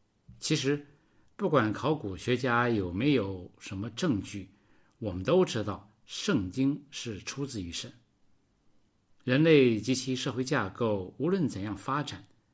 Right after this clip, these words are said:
都不可能达到神的智慧高度。我们相信物理学的熵增原理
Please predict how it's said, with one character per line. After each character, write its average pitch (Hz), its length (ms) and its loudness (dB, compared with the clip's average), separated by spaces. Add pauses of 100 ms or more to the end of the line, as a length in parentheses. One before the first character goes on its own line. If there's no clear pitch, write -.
(160)
都 143 260 4
不 160 160 -2
可 - 240 -8
能 101 300 -4
达 101 320 -8
到 117 260 -6 (280)
神 117 440 -4
的 160 100 -2
智 - 200 -10
慧 85 180 -14
高 90 200 -12
度。 95 200 -12 (2250)
我 135 80 -2
们 143 100 4
相 180 220 4
信 151 480 6
物 196 160 4
理 120 140 6
学 127 320 0
的 113 280 4
熵 170 380 0
增 196 280 -2
原 98 280 0
理 90 180 -8